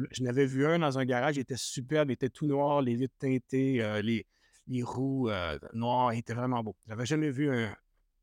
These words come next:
un véhicule comme ça. J'ai fait, « Ah, je l'aime beaucoup, il est différent, j'en ai jamais vu,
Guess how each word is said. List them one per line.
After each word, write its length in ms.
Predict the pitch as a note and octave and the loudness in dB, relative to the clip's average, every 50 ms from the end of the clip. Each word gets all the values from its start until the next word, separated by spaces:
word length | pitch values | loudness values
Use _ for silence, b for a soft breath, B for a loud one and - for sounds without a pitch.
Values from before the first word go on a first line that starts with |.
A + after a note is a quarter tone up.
| _ _ - | _ _ -10
un 80 | B2 A#2 | -6 -4
véhicule 300 | B2 A#2+ A2+ - B2+ A2+ | -2 -4 -2 -2 -4 -4
comme 200 | - G#2+ D#2+ C#2+ | -4 -6 -6 -6
ça. 180 | - - D#3+ | -2 -2 -2
J'ai 120 | C3+ A#2+ G2 | -2 -2 -6
fait, « 180 | - A#2+ - - | -10 -14 -14 -10
Ah, 220 | - - - - A#2 | -8 -8 -6 -8 -8
je 100 | - A#2 | -6 -6
l'aime 200 | A#2+ B2 B2+ B2+ | -2 -2 -2 -2
beaucoup, 320 | A#2+ C3 A#2+ - - C#3+ C#3 | -2 -4 -8 -8 -4 -2 0
il 100 | B2+ A#2 | 0 0
est 40 | G#2 | -2
différent, 500 | - - - - C3+ B2+ C3+ C#3 C#3 B2+ | -4 -8 -4 -2 -2 0 0 0 0 0
j'en 140 | B2+ A#2 | 0 -2
ai 80 | A#2+ A#2 | -2 0
jamais 260 | A2+ C3 C3+ C3 B2+ | 0 0 0 0 0
vu, 360 | A#2+ A#2+ C3 C3+ C#3 C#3+ D3 | -2 -2 -2 0 0 0 -2